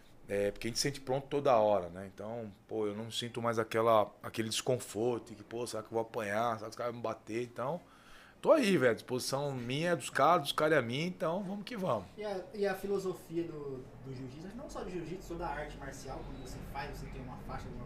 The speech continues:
Speaker 2: coisa, é você não usar em briga de rua, por exemplo.
Speaker 1: Cê, é,
Speaker 2: Como você
Speaker 1: a gente,
Speaker 2: faz isso?
Speaker 1: eu falo pros meus alu-, meus amigos, né? Os meus amigos e alunos também. Tu fala que eu não tenho aluno, eu tenho amigo, né?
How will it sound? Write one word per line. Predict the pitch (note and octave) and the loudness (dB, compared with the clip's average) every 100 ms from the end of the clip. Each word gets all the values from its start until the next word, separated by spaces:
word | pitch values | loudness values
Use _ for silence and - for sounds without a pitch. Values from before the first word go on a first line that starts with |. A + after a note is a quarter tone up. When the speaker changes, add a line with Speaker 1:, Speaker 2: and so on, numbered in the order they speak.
| - | -8
Speaker 2:
coisa, | F3+ A#3 - - - - - - - | -8 -8 -12 -12 -12 -14 -14 -12 -8
é | G#3+ | -6
você | G#3 A#3+ | -4 -2
não | G3 G#3+ G3+ | 0 0 -2
usar | - E3+ E3 - - - - - - - - | 2 4 4 2 -2 -10 -14 -16 -16 -14 -10
em | - | -4
briga | F3+ F#3 G3 | -2 0 0
de | F#3 | 0
rua, | D#3+ C#3+ | -2 -6
por | C3 | -6
exemplo. | C3 B2 A#2 - - | -8 -8 -10 -12 2
Speaker 1:
Cê, | - | 8
é, | C#3 C#3 C#3 G#2 - | 12 12 12 10 4
Speaker 2:
Como | F#3+ F#3 | -6 -6
você | E3 D#3+ D3 C3+ B2 A#2 | -8 -8 -6 -6 -4 4
Speaker 1:
a | A#2 | 8
gente, | B2 D3 E3 | 8 10 10
Speaker 2:
faz | D3+ | 12
isso? | B2+ | 12
Speaker 1:
eu | C#3 | 12
falo | C#3+ C#3 | 12 10
pros | C3+ B2 | 10 4
meus | C#3 C#3+ | 4 8
alu-, | D#3 B2 G#2+ | 8 6 0
meus | A2+ B2 | 0 4
amigos, | C#3+ A#2 G2+ G2 | 4 4 0 2
né? | G2+ F#2 - | 0 -2 -8
Os | - | -6
meus | F#2+ G#2 | 0 4
amigos | G#2 G#2+ A#2+ B2 | 6 4 4 6
e | |
alunos | C3+ B2 A#2 - | 6 4 0 -2
também. | G#2+ | -4
Tu | F#2+ | -2
fala | G#2+ G#2 | -2 0
que | |
eu | A#2 | -4
não | |
tenho | A#2 A#2+ B2+ | -4 -4 -2
aluno, | C3 C3 A2+ G#2+ | 2 2 2 0
eu | |
tenho | G#2+ B2+ | -2 -4
amigo, | B2 G2+ F#2 | -2 -2 -2
né? | G2 G#2+ | 0 0